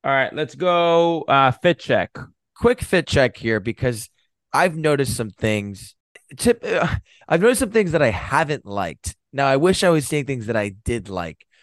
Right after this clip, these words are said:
Speaker 2: but the first thing was this Novak outfit that he pulls out in Paris. It's red, and then there's some, like, purple. You know, my mother raised me well,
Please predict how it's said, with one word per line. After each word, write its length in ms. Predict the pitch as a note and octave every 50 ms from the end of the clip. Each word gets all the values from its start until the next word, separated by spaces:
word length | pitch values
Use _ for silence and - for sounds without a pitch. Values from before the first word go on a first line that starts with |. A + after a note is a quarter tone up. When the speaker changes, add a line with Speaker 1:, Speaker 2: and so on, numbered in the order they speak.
| _ _ _ _
Speaker 2:
but 300 | C#3 C3+ C3+ B2+ B2+ - - -
the 140 | C3 D3 C3
first 480 | - - - F3 G3 G#3+ - - - - -
thing 420 | C#3 B2 A2+ G#2+ G2+ G2+ G2 G#2 _ _ _ _ _ _ _ _ _ _ _ _ _
was 440 | - A#2+ B2+ B2 B2 A#2+ A2 - - _ -
this 360 | A2+ A#2 C#3 C3+ - - -
Novak 680 | B2+ B2 B2 C3+ C#3+ E3 F#3 F#3 C#3+ D#3 C3 A#2+ G#2+ - - -
outfit 500 | G#2+ A2+ B2 - - - - F#2+ F#2 - -
that 120 | G2+ G2
he 120 | G2+ G2
pulls 360 | F#2+ - - - G#2+ G#2+ G2 G#2
out 300 | G#2+ G#2 G2 G2 - - _ _ _ _ _ _ _
in 160 | - A2 F#2+
Paris. 640 | E2+ - - F#2+ G#2+ G#2+ G#2 G2 F#2 F2+ - - - _ _ _ _ _ _ _ _ _ _ _ _ _ _ _ _ -
It's 240 | D3 C3 - - - _ G#2+ G#2+ A2
red, 460 | A2+ A2+ A2 A#2 C3+ E3 E3 G3 G3 - _ _ _ _ _ _ _ _ _ _ _ _ _
and 220 | - C#3+ C#3 C3 B2+
then 160 | C#3 C#3+ D#3
there's 220 | D#3 D3+ C#3+ A#2+
some, 200 | - - D3+ C#3
like, 260 | B2+ A#2+ A#2 A2 - _ _ _ _ _ - - _
purple. 440 | - G#3+ A#3+ - - D#3+ G#2 - - _ _ - - _ -
You 60 | E3
know, 100 | E3 D#3
my 140 | D3+ D3+ D3+
mother 380 | D3 C#3+ E3+ F#3+ F#3 A3 G3+ E3+
raised 380 | C3 C3 C3+ C#3+ C#3+ C#3 B2
me 120 | B2+ B2+ A2+
well, 480 | G2 A2 A2 G#2+ G#2 G2 F2+ F2+ -